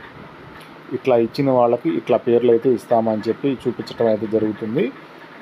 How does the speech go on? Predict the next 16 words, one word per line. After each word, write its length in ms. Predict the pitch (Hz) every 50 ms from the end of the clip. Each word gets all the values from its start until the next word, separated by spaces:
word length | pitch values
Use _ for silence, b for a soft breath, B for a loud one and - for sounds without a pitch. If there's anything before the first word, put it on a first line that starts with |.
| - - - -
త్వరలో 580 | 117 113 120 127 147 180 170 120 113 117 117 120 - -
ఈ 300 | 120 113 113 113 113 110
దీనికి 320 | 104 110 117 117 117 107 -
సంబంధించి 500 | 110 107 117 120 120 120 113 - - 113
అయితే 240 | 113 110 143 156 156 156 -
కట్టుబడి 340 | 107 - 120 113 123 113
అయితే 180 | 113 110 - 123
మొదలవుతుందని 640 | 113 113 110 110 110 113 110 101 107 107 107 107 104
అను-, 220 | 104 104 107 - -
అనుకోవచ్చు. 600 | 110 107 101 123 113 107 104 98 - 156 190 233 - - - - - - - - -
మనకి 260 | 110 110 104 - 123
ముఖ్యంగా 540 | 120 107 98 - 127 123 123 131 147 196 233 - - - - - - - - - - - - - _ _ _ _ _ _ - - - - - - - - - - -
రెడ్ల 260 | 113 107 101 101 131
సత్రానికి 580 | 135 - 139 127 - - 123 120 120 123 120 110
సంబంధించి 720 | - 104 107 110 110 110 110 110 104 - - 147 170 170
సుమారు 800 | - - 110 104 113 117 123 127 123 123 139 160 - - - -